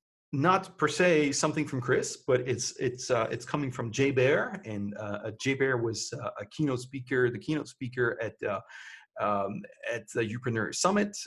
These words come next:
Um, he was on stage. I forget,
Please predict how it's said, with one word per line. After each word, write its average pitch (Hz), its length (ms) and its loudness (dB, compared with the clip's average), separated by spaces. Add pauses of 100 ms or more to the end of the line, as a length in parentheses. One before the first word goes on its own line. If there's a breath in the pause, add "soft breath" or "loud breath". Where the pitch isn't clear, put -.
(120)
Um, 135 380 2
he 131 100 0
was 135 260 2
on 98 160 -2
stage. 185 560 2
I 127 120 0
forget, 113 500 -4